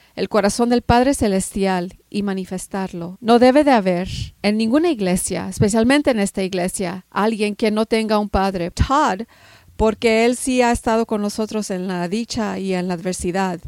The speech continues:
Y él es, les puedo decir, casi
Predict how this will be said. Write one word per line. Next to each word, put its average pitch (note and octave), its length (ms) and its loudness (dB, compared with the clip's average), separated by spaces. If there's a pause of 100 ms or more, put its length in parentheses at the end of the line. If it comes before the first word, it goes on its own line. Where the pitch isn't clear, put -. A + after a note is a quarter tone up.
(160)
Y G#3+ 160 2
él G#3+ 140 4
es, - 500 -4 (160)
les - 160 -6
puedo G#3 160 0
decir, A3 280 -4
casi A3 500 -4